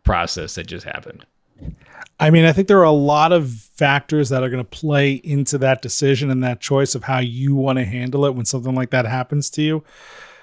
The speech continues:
Speaker 2: For me, what I would probably wanna think about is, one, um, how important is it to use that content right away?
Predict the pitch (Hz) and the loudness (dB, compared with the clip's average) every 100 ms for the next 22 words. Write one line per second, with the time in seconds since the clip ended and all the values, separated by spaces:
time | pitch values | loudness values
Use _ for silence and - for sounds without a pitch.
0 | _ _ - - 170 156 156 160 170 180 | _ _ -20 0 4 6 6 4 2 2
1 | 175 147 147 147 143 120 - 156 151 156 | 2 4 6 6 2 -2 -4 2 4 4
2 | 156 151 131 143 135 135 139 135 - 135 | 2 2 0 -4 -2 2 2 0 -2 -2
3 | 127 123 120 - _ _ _ _ _ - | 0 0 -2 -6 _ _ _ _ _ -8
4 | 135 135 139 143 143 143 143 127 - _ | -2 4 6 6 4 0 -4 -8 -12 _
5 | _ - 120 123 123 123 120 - - 143 | _ -4 -2 0 -2 -4 -8 -14 -4 2
6 | 151 156 147 - - 147 147 143 139 - | 2 2 -2 -6 -2 0 0 -4 -8 -10
7 | _ _ - 139 127 139 139 _ - 123 | _ _ -4 0 0 0 -2 _ -6 -4
8 | 123 131 143 131 147 139 - 143 139 127 | -2 0 0 2 0 0 -4 -4 -2 -2
9 | 143 135 135 - _ _ _ _ _ _ | -2 -2 -4 -10 _ _ _ _ _ _
10 | _ _ _ _ 127 131 135 131 104 107 | _ _ _ _ 0 4 4 4 0 -4